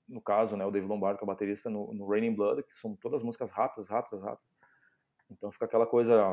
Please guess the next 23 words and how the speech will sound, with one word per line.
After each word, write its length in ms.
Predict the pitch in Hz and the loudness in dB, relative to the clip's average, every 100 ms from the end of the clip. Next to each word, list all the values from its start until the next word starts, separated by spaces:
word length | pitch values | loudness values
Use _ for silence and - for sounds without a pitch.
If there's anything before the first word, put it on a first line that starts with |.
| 92 | 0
geralmente 380 | 95 113 110 110 | 2 2 2 0
a 20 | |
mesma 220 | 107 110 | 0 2
batida, 580 | 113 127 - 127 139 107 | 4 4 2 2 4 2
et 80 | 95 | 0
cetera 220 | - 110 | -4 -8
e 40 | 120 | 0
tal. 220 | 110 107 | 2 2
E 40 | |
já 120 | 98 101 | 2 -2
no 120 | 104 | -2
Salt 180 | 110 117 | -6 -6
of 140 | 101 | -4
Heaven, 160 | 104 110 | -4 -4
que 220 | 113 104 | -6 -8
já 120 | 98 | -6
tem 120 | 95 110 | -8 -8
essa 160 | - | -2
variação 400 | 107 101 - 113 | 2 2 0 -6
rítmica, 360 | 98 98 107 95 | -8 -8 -12 -16
assim, 220 | - 104 | -14 -12
o 60 | 110 | -10
cara 480 | 117 120 131 131 | -4 -2 -2 -2